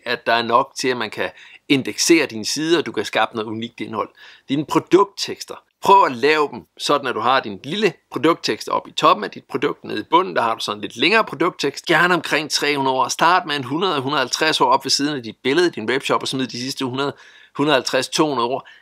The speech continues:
ned i bunden af sitet i din, i din, på dine produktsider, så vil du også kunne komme til at ranke på dine produkter. Og det kan jo godt betale sig, hvis du sidder med nogle evergreen produkter derude, hvor der virkelig er penge i.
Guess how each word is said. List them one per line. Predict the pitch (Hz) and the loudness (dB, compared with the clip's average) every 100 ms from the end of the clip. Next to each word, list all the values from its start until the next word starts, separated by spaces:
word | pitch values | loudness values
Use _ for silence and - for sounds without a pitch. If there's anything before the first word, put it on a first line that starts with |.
| _ _ - | _ _ -8
ned | 139 147 165 147 | 0 4 6 4
i | |
bunden | 131 - 165 160 135 - _ _ - | 0 4 4 4 -6 -14 _ _ -2
af | 120 98 87 | 0 2 0
sitet | - 131 175 180 143 - | 2 2 2 -2 -6 -12
i | 110 | -10
din, | 117 113 104 98 _ | -6 -4 -6 -10 _
i | 120 | -10
din, | 113 110 98 | -6 -6 -6
på | 127 | -4
dine | 113 107 | -4 -4
produktsider, | - 110 - - 131 117 - - | -2 2 2 2 -2 -4 -6 -10
så | - 143 | -2 0
vil | 131 | 4
du | |
også | 127 135 | 2 2
kunne | - | -4
komme | 120 107 | -6 -4
til | - | -2
at | 123 104 | -4 -2
ranke | 104 135 | -4 -4
på | 135 | -10
dine | 104 95 | -14 -16
produkter. | - - 117 - | -10 -4 -4 -6
Og | - 98 | -14 -12
det | 120 | -12
kan | - - 175 | -2 0 0
jo | 143 | 0
godt | 120 131 | 0 0
betale | - - 135 120 | -2 -4 -2 -4
sig, | 113 - _ | -10 -16 _
hvis | - 107 | -14 -10
du | |
sidder | 107 143 | -4 -2
med | 131 | 0
nogle | 110 101 | -2 -6
evergreen | 110 120 - 107 95 | -4 -4 -4 -10 -10
produkter | 101 104 - | -6 -4 -4
derude, | 104 107 113 - - | -4 -4 -6 -8 -10
hvor | - | -6
der | 175 | -4
virkelig | 151 117 107 | -4 -4 -4
er | 95 | -6
penge | - 98 | -6 -10
i. | 92 | -12